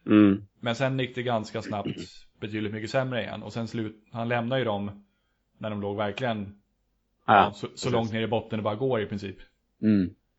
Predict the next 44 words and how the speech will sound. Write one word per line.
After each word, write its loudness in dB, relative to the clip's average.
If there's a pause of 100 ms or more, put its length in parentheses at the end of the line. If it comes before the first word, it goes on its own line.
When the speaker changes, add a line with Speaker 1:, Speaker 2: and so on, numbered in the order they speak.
(720)
Speaker 1:
Ja, 10
och 8
så 6
har 4
det 0
väl 4
varit 6
liksom -2
allmänt 2
att, 0
eh, 4 (100)
ofta 4
kommer 2
han 2
väl 4
in 4
med -2
någon 0
slags -2
positiv, 2
eh, 0 (680)
aura 10
och 6
ger, 4
ger 8
lite 4
effekt 4
i 6
början 8 (140)
eller 0
under 0
en -2
viss 4
period 6
och -2
sen, -2
Speaker 2:
Mm. -4 (1600)
Speaker 1:
sen 8
så 8
stannar 6
det 8
liksom 6
av 4
och, -2